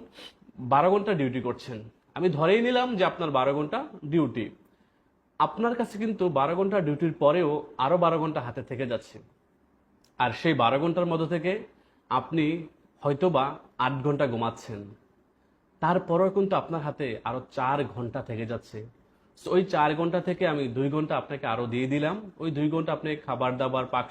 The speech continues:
শাক বা ফ্যামিলির সাথে কথা বলা, এগুলো আনুষঙ্গিক কাজগুলো শেষ করে নিলেন। তারপরেও আপনার হাতে per day two hours সময় থাকতেছে। আপনি যদি per day regular প্রতিদিন দুই ঘন্টা করে ডিএক্সএন এর সময় দেন,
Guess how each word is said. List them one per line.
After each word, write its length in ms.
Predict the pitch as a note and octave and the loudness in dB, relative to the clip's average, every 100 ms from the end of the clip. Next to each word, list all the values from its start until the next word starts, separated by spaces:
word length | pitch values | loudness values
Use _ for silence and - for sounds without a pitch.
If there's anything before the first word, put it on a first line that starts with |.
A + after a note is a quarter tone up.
| - | -6
শাক 180 | B2+ A#2+ A#2+ | -6 -4 -4
বা 260 | B2 A#2+ - | -4 -6 -8
ফ্যামিলির 300 | C3+ A#2+ B2+ | -6 -4 -6
সাথে 240 | B2 A#2+ A#2+ | -6 -10 -4
কথা 240 | A2 A2 C#3+ | -2 4 4
বলা, 280 | D3+ D#3 B3+ - _ _ _ _ | 4 0 -4 -8 _ _ _ _
এগুলো 240 | G3 G3+ G3+ | 0 4 4
আনুষঙ্গিক 480 | F3 E3 F3 D3 C#3+ | 2 0 -4 -4 -4
কাজগুলো 300 | C3+ A#2+ B2 B2 | -6 -4 -6 -8
শেষ 100 | C3+ - | -10 -10
করে 120 | A#2+ | -8
নিলেন। 300 | A2+ A2 A2 - _ _ _ _ _ - | -8 -8 -10 -14 _ _ _ _ _ -4
তারপরেও 560 | G3 G3 F3+ E3 G3 | -2 0 2 4 4
আপনার 280 | D3+ - D#3 D#3 | 2 -2 -4 -4
হাতে 300 | - B2+ - - | -4 -6 -8 -4
per 240 | D3 D3+ D3+ B2+ | 0 2 0 -2
day 140 | C#3+ A#2+ A2 - | -2 -2 -4 -8
two 120 | D#3 D3+ | -2 0
hours 260 | B2 C3 C#3 - | 2 0 -2 -8
সময় 180 | A#2+ B2 | -10 -8
থাকতেছে। 520 | A#2+ - A2+ A2 G2+ _ _ _ _ _ | -10 -14 -16 -16 -18 _ _ _ _ _
আপনি 340 | E3 E3+ - A#3 | 2 2 2 2
যদি 260 | G#3 D#3 B2+ - - | 4 2 0 -2 4
per 280 | F3+ F#3+ F#3 D#3 | 6 8 6 2
day 140 | D3 C#3 - B2+ C#3 | -2 -4 -4 -4 0
regular 440 | F3 F3 G3+ C#3+ A2 - - - | 0 2 2 2 0 -6 -10 -6
প্রতিদিন 460 | F3 G3+ G#3 F3+ | -4 -4 -4 -4
দুই 160 | C#3 G3 D#3+ | -2 -2 -2
ঘন্টা 260 | D3+ D#3 F#3 | -2 0 0
করে 200 | F#3 F3 | 2 0
ডিএক্সএন 380 | C#3+ C#3+ - D#3+ | 0 -2 -2 -4
এর 120 | D#3 | -2
সময় 240 | C3 C3+ C#3 | -2 0 0
দেন, 200 | A#2+ | 0